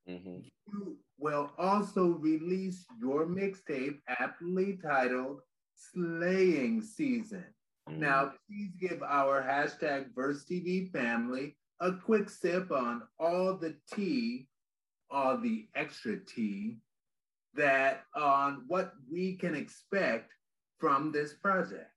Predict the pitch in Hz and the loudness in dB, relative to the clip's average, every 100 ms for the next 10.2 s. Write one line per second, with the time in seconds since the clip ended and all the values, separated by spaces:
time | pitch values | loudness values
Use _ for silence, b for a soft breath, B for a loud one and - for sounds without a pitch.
0 | _ _ _ _ _ _ _ 139 160 156 | _ _ _ _ _ _ _ -6 -2 0
1 | 135 120 131 143 139 131 117 _ - - | 2 2 2 4 2 0 -4 _ -18 -18
2 | _ _ - 98 120 143 139 127 131 131 | _ _ -18 -10 -2 0 -2 -2 2 4
3 | 127 113 - - 90 95 98 98 87 87 | 4 2 -4 -4 -2 4 4 4 -2 -6
4 | 90 92 85 90 - 82 90 90 95 85 | 2 2 2 -2 -2 0 2 2 0 0
5 | 80 71 b b b _ - 95 92 87 | -6 -10 b b b _ 0 2 2 0
6 | - 90 90 120 127 117 120 95 87 90 | -4 -4 0 0 4 2 4 0 -2 -4
7 | - 92 85 92 85 85 71 85 90 92 | -4 -6 -6 -6 0 0 2 0 -2 -4
8 | 90 92 98 90 82 82 - b b b | -2 0 0 0 0 -2 -10 b b b
9 | b _ - - 92 87 67 82 85 82 | b _ -20 0 4 4 4 2 2 2
10 | 82 | -2